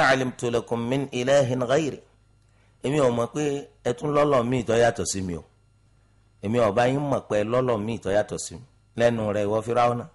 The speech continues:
ìwọ ló dára rẹ ni. Bákan náà, Ànábì Mùsá, alayhi salam, òun náà ń bá Fíráúnà sọ̀rọ̀ láti fi yé pé nǹkan tanra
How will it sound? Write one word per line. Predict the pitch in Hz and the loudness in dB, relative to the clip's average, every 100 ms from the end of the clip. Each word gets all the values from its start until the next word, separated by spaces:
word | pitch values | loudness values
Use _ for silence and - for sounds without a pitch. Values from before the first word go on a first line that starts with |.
| _ | _
ìwọ | 110 131 | 2 4
ló | 139 | 4
dára | 143 139 123 | 6 6 6
rẹ | 120 | 4
ni. | 127 - _ _ _ _ _ _ _ _ _ _ _ 160 | -2 -10 _ _ _ _ _ _ _ _ _ _ _ 2
Bákan | 196 170 | 4 4
náà, | 180 135 - _ _ _ _ _ _ _ | 2 0 -4 _ _ _ _ _ _ _
Ànábì | 123 165 180 | 0 2 2
Mùsá, | 156 160 160 151 156 - - _ _ _ _ - | 2 2 4 4 4 -2 -16 _ _ _ _ -4
alayhi | 120 147 131 | 0 2 2
salam, | 127 127 147 147 135 - _ _ _ _ _ _ _ 127 | 2 2 4 2 0 -12 _ _ _ _ _ _ _ -4
òun | 151 | 2
náà | 185 | 2
ń | 156 | 4
bá | 147 160 | 2 2
Fíráúnà | 165 165 165 151 | 2 2 2 2
sọ̀rọ̀ | 135 143 139 - - _ _ _ _ _ - | 0 0 -2 -4 -10 _ _ _ _ _ -2
láti | 160 135 | -2 -2
fi | 117 | -8
yé | 135 139 139 | -6 -4 -4
pé | 139 | -4
nǹkan | 147 131 120 110 | -6 -4 -4 -4
tanra | 113 107 | -2 0